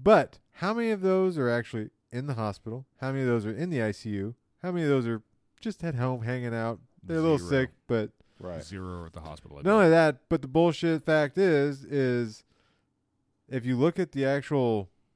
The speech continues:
Speaker 1: Oregon Department of Health website, it literally says, then when it says number of cases, there's a little asterisk next to it.
Speaker 2: Of course there is. They're
Speaker 1: That
Speaker 2: guesstimating.
Speaker 1: No, it says, and then if you read the asterisk, it says number of confirmed and presumptive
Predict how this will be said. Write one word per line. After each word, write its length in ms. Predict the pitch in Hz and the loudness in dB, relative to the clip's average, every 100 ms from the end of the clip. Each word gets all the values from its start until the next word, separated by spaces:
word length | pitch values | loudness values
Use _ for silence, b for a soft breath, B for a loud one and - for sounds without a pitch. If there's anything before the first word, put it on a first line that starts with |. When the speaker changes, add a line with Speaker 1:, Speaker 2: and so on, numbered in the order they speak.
| _ _ _ _ _ _ _ _ | _ _ _ _ _ _ _ _
Speaker 1:
Oregon 300 | 143 139 147 | 0 2 0
Department 340 | 127 147 143 120 | -2 -2 -2 -2
of 40 | |
Health 180 | 123 131 | -2 -2
website, 520 | 110 110 - 143 156 147 _ _ _ _ - | -2 -2 -2 -2 -4 -8 _ _ _ _ -6
it 120 | 139 | -4
literally 400 | 127 143 147 135 | 0 2 2 0
says, 600 | - 143 131 110 95 - _ _ _ _ _ _ | 0 0 2 0 -4 -18 _ _ _ _ _ _
then 180 | 117 123 | -4 -2
when 100 | 123 | 0
it 80 | 113 | -2
says 300 | - 127 107 | -2 -2 -2
number 200 | 120 123 | -2 -2
of 100 | 107 | -2
cases, 240 | 127 127 | -4 -4
there's 140 | 131 113 | -6 -6
a 20 | |
little 140 | 110 - | -8 -6
asterisk 400 | 127 147 110 92 | -6 -6 -8 -10
next 220 | 92 - | -14 -12
to 80 | - | -14
it. 120 | - - | -14 -18
Speaker 2:
Of 80 | _ | _
course 200 | - - | -16 -10
there 160 | 95 | -8
is. 140 | 85 82 | -8 -10
They're 100 | 87 | -10
Speaker 1:
That 240 | - 139 92 | -2 0 0
Speaker 2:
guesstimating. 320 | 85 82 73 | -8 -12 -14
Speaker 1:
No, 240 | 139 196 139 | -2 2 2
it 120 | 120 | 0
says, 560 | - 147 135 123 107 - | 0 2 2 0 -6 -6
and 180 | 139 175 | 0 2
then 180 | 156 139 | 2 0
if 80 | |
you 100 | 120 | 0
read 200 | 139 160 | 2 2
the 120 | 127 117 | 0 0
asterisk, 420 | 127 147 175 147 | 0 -2 -6 -6
it 100 | 120 | -6
says 280 | 143 127 113 | -2 -2 -2
number 240 | 139 143 | -2 0
of 120 | 127 | 0
confirmed 600 | - 123 - 160 175 170 - | -4 -10 -4 -2 0 -4 -6
and 300 | 139 131 127 _ - | -6 -6 -8 _ -4
presumptive 760 | 139 110 123 160 - 107 90 | -2 0 -2 -2 -4 -6 -6